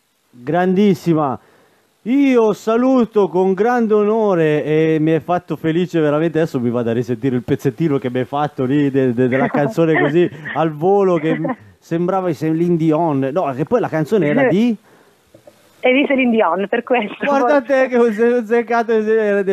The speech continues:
Speaker 1: sono un D J. <laughs> Io saluto la grandissima Francesca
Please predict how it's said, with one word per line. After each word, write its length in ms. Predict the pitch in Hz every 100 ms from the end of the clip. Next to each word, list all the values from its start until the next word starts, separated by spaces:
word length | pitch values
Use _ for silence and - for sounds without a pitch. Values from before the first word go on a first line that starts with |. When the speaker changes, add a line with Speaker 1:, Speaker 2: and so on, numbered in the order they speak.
| 185 180
Speaker 1:
sono 160 | 214
un 60 | 208
D 120 | 208
J. 200 | 165 123
<laughs> 1800 | 294 - 294 320 208 311 311 - 226 208 185 165 170 - 151 156 - 139 -
Io 160 | 269 247
saluto 1160 | 247 262 262 240 202 190 180 175 165 160 156
la 140 | 165 170
grandissima 920 | 196 208 233 202 202 185 170 160 156
Francesca 880 | 180 190 - 240 226 - 233 240